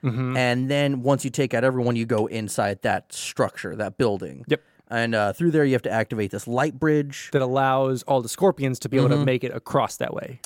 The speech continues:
Speaker 2: Yeah. And then whenever you finally do go through, it's kind of this shit your pants moment because then you see a scarab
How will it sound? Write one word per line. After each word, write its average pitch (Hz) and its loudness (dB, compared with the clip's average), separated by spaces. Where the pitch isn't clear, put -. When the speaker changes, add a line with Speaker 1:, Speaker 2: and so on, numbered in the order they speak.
Speaker 2:
Yeah. 147 2
And 147 2
then 185 4
whenever 151 2
you 131 -2
finally 127 -2
do 117 -2
go 110 0
through, 151 0
it's 147 2
kind 208 4
of 165 4
this 127 2
shit - 0
your 139 4
pants 185 2
moment 107 2
because 123 2
then 143 4
you 139 2
see 143 -2
a 117 2
scarab 165 2